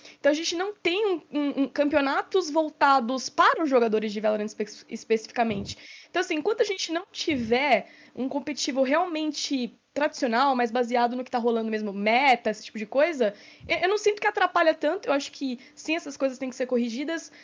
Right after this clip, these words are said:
mas eu não sinto que é também um, um termômetro tão grande assim do jogo. "Ah, o jogo deveria ter sido lançado tão cedo." Eu acho que tá tudo bem, eu acho que é, é uma forma do jogo progredir, porque esses bugs, eles vão acontecer, eles vão ser reportados, eles vão ser corrigidos,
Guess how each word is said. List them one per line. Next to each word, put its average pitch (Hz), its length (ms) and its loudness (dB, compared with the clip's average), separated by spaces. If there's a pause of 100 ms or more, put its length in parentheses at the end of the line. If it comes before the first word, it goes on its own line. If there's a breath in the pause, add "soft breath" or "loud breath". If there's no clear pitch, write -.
mas 269 140 -2
eu 339 80 0
não 349 80 -4
sinto 370 300 -4
que - 140 -2
é 330 180 4
também 320 340 -4
um, 320 280 -4
um 311 60 -2
termômetro 294 480 -2
tão 302 160 0
grande 277 260 -2
assim 269 180 -6
do 254 80 -4
jogo. 254 220 0
"Ah, 302 200 2
o - 20 -2
jogo 269 320 -4 (280 loud breath)
deveria 254 260 0
ter 277 100 -6
sido 269 180 -6
lançado 254 440 0
tão 233 220 0
cedo." 208 640 0
Eu 269 160 -4
acho - 160 -12
que - 80 -20
tá 523 160 -6
tudo - 220 -20
bem, 381 140 -2
eu 359 60 2
acho - 160 -6
que 349 180 -8 (320 loud breath)
é, 285 400 2
é 320 40 2
uma 359 140 2
forma 320 300 4
do 311 100 -2
jogo 294 260 2
progredir, 247 640 -2
porque 208 600 0
esses 262 200 -4
bugs, 302 260 -8
eles 392 140 -4
vão 320 100 0
acontecer, 359 840 0
eles 247 200 -4
vão 262 120 -4
ser 277 100 -4
reportados, 262 400 -4
eles 277 120 -6
vão 247 100 -4
ser 254 140 -8
corrigidos, 247 680 -4